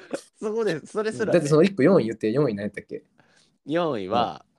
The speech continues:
Speaker 2: うん。
Speaker 1: オジロザウルスエリアエリア。
Speaker 2: うん、これもどっちかわけわからんの、これ。
Speaker 1: <laughs>
Speaker 2: わけわからん。
Speaker 1: いや、そうですよね。
Speaker 2: うん、わけわからん。すごいね。
Speaker 1: いや、ほんまでもやっぱ、ラップ、日本語ラッ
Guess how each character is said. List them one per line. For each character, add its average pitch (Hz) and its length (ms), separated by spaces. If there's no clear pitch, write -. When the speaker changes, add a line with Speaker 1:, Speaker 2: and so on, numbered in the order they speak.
Speaker 2:
う 156 60
ん。 - 20
Speaker 1:
オ 165 40
ジ 156 120
ロ 156 100
ザ 147 180
ウ 117 60
ル 101 80
ス - 180
エ 107 120
リ 110 140
ア 98 60
エ 104 140
リ 135 60
ア。 - 20
Speaker 2:
う 127 40
ん、 - 20
こ - 60
れ 180 80
も 143 40
ど 127 80
っ - 40
ち - 100
か 139 80
わ 143 100
け 127 80
わ 107 60
か 143 80
ら 120 100
ん 87 80
の、 - 80
こ - 100
れ。 185 180
Speaker 1:
<laughs> 110 60
Speaker 2:
わ 135 100
け - 140
わ 113 60
か 175 160
ら 117 100
ん。 - 20
Speaker 1:
い - 80
や、 120 140
そ 190 260
う - 20
で 101 100
す - 120
よ 64 100
ね。 85 320
Speaker 2:
う 90 40
ん、 - 20
わ 110 140
け 101 100
わ - 100
か - 120
ら 87 80
ん。 82 40
す - 160
ご 120 80
い 143 60
ね。 160 100
Speaker 1:
い - 40
や、 135 60
ほ 175 60
ん 220 80
ま 226 80
で 233 100
も 190 80
や 165 80
っ - 160
ぱ、 90 380
ラ 156 160
ッ - 40
プ、 269 400
日 233 120
本 269 240
語 262 100
ラ 262 80
ッ 254 40